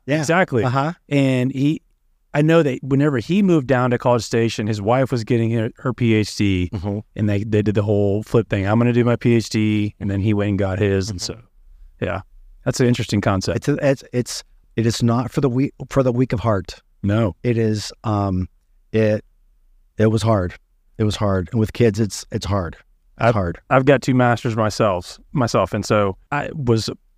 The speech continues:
Speaker 2: part of the, you know, cohort with the P H D students that were in my program with me,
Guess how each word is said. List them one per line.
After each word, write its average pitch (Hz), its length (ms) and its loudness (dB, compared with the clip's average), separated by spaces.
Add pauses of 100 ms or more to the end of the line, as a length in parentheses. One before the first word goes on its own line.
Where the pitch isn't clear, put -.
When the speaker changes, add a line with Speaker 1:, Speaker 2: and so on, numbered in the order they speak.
Speaker 2:
part 139 300 2
of 110 300 0
the, 135 80 0
you 110 80 2
know, 107 80 -2
cohort 120 480 0
with 135 200 2
the - 80 -8
P 123 200 0
H 110 120 -2
D 113 140 -2
students 110 400 -2
that 113 100 2
were 107 160 2
in 120 240 2
my 104 300 0
program 107 480 0
with 107 180 0
me, 90 260 -4